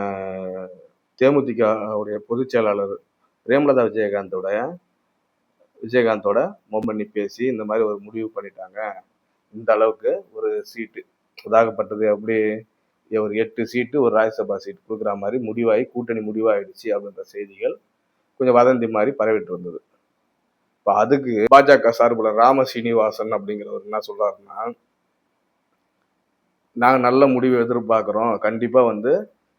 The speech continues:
தேசிய ஜனநாயக கூட்டணி, அதாவது என் டி ஏ கூட்டணியில வந்து தேமுதிக சேருவாங்க" அப்படிங்கிற மாதிரி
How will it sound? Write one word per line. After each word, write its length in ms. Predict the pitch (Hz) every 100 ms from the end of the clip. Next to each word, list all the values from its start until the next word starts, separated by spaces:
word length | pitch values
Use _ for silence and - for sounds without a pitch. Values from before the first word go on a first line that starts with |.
| _ 117
தேசிய 340 | 135 139 127
ஜனநாயக 500 | 113 113 110 107 107
கூட்டணி, 300 | 104 - 110
அதாவது 200 | 104 110
என் 140 | 117 127
டி 80 | 143
ஏ 80 |
கூட்டணியில 480 | 131 113 107 107 104
வந்து 260 | 101 101 127 175
தேமுதிக 500 | 131 127 123 - 127
சேருவாங்க" 540 | 120 117 113 104 101 101 110 - _ _ _ _ _ _ _ _ _
அப்படிங்கிற 420 | - 113 117 110 104
மாதிரி 260 | 104 110